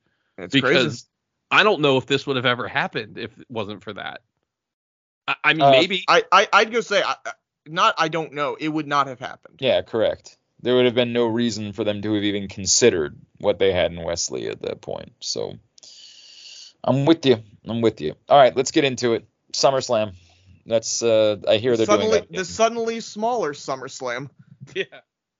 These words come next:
Speaker 3: I told you guys. That, now, the stupid part about it is
Speaker 2: Glenn
Speaker 3: that
Speaker 2: did call this, that, that
Speaker 3: I
Speaker 2: s-, not all those rumored matches were gonna happen.
Speaker 3: The dumbest part about it is that they're leaving the worst women's match on the card.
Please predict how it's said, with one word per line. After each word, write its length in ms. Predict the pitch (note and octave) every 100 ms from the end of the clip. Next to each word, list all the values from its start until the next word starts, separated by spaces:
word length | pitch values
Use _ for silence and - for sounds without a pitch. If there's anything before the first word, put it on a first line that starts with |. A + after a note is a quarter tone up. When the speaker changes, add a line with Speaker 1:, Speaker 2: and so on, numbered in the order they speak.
| _ -
Speaker 3:
I 80 |
told 320 | B2+ D3 E3 B2+
you 100 | A#2
guys. 460 | A2 G2 F#2+ -
That, 280 | - C3+ D#3
now, 180 | D3 C3
the 100 | B2+
stupid 420 | - F#3+ F#3 D#3+
part 220 | A#2 A#2
about 280 | G#2+ G#2 G#2
it 60 | -
is 40 |
Speaker 2:
Glenn 200 | F3+ F#3+
Speaker 3:
that 60 | -
Speaker 2:
did 200 | E3 D3
call 280 | - C#3+ B2+
this, 240 | G#2+ G#2 -
that, 200 | A2+ -
that 120 | A#2
Speaker 3:
I 40 | A2
Speaker 2:
s-, 120 | - A#2+
not 120 | C3
all 120 | C#3
those 200 | C3+ C3
rumored 380 | A2 B2 A#2+ A2
matches 380 | A2 A2 G2+ G2+
were 80 | G#2
gonna 140 | G#2
happen. 400 | G2 F#2 F#2 G#2 -
Speaker 3:
The 120 | - B2+
dumbest 600 | A2+ F3+ F3 F3 D#3 -
part 220 | B2+ A#2
about 280 | A#2 B2+ A#2
it 120 | A2
is 120 | G2+
that 120 | B2
they're 160 | C3+ C3+
leaving 380 | C#3+ D3 C#3 B2+
the 120 | C3
worst 540 | A2+ G2+ B2+ C3 -
women's 400 | B2 C3 C3 A#2
match 240 | A#2+ A2+ C3
on 160 | B2
the 60 | G2
card. 440 | - A#2 G#2 F2